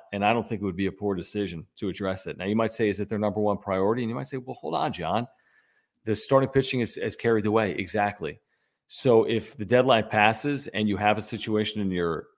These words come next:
um, in your rotation, or the rotation is carried away, not the bullpen.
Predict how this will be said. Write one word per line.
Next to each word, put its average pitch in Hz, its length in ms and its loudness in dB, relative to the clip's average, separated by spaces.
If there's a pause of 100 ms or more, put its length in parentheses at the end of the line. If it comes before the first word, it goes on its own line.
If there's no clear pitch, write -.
(480)
um, 85 520 -2
in 107 100 0
your 104 120 2
rotation, 107 720 0
or 98 80 -2
the 95 120 -2
rotation 98 440 0
is 82 100 -8
carried 80 220 -6
away, 78 160 -4
not 82 140 -4
the 82 60 -14
bullpen. 82 280 -6